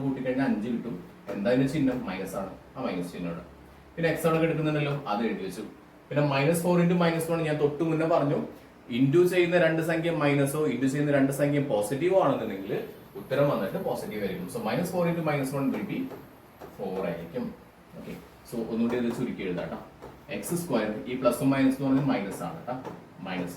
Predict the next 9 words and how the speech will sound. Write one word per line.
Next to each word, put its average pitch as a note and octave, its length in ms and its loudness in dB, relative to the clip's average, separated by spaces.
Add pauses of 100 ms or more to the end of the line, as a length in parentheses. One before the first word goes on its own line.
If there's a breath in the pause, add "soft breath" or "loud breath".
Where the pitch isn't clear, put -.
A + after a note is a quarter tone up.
five E2+ 180 -6 (100)
x - 40 -8 (600)
plus C#3 280 -6
four. - 140 -8 (2500)
So D#3+ 60 2 (160)
the D#3 160 4
answer F3 220 0 (140)
will F3 240 -2
be C#4 60 -4